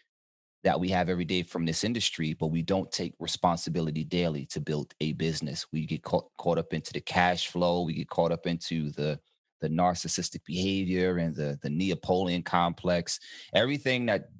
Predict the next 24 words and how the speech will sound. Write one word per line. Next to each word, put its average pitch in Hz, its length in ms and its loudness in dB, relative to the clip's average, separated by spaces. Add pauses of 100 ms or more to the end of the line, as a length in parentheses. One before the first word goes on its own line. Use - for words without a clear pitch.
that's 95 260 0
not 107 300 2
gonna 98 120 0
be 92 120 0
beneficial 92 640 0
for - 120 -4
you. 78 180 2
It'll 82 100 2
be 104 120 0
beneficial 120 560 0
for 101 300 2
another 95 380 2
agent, 104 500 0
but 92 100 0
you're 104 140 2
not 107 180 2
selling 104 360 2
houses 87 340 2
other 80 220 0
agents, 78 500 -2 (140)
right? 82 240 2 (580)
Um, 78 380 0 (420)
and 95 180 2
again, 92 480 0